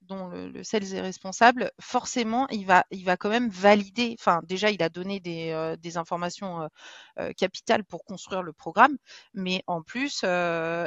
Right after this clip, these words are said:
il va valider les messages et donc, il va être vraiment impliqué, euh, dans la, dans la méthode, mais on va que le solliciter. Enfin,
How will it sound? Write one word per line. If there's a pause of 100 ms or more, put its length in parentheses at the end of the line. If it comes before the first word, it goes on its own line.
il
va
valider
les
messages (240)
et
donc, (120)
il
va
être
vraiment
impliqué, (260)
euh,
dans
la,
dans
la
méthode,
mais
on
va
que
le
solliciter.
Enfin,